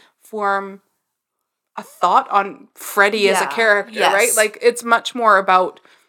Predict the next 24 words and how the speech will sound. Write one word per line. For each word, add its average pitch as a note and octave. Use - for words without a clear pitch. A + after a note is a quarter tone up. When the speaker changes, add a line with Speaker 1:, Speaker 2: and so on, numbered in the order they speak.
Speaker 1:
these G3
kids A#3
and F3
Speaker 2:
Yeah. A#3+
Speaker 1:
stuff. G#3+
Like, B3
Speaker 2:
Yeah. C4
Speaker 1:
you A#3
really C#4+
actually G#3
don't G3
see F#3+
him F3
a -
Speaker 2:
No, C4+
Speaker 1:
lot. -
Speaker 2:
and A#3+
they B3
definitely B3+
keep B3+
him B3
kind G#3+
of, G#3
like, F3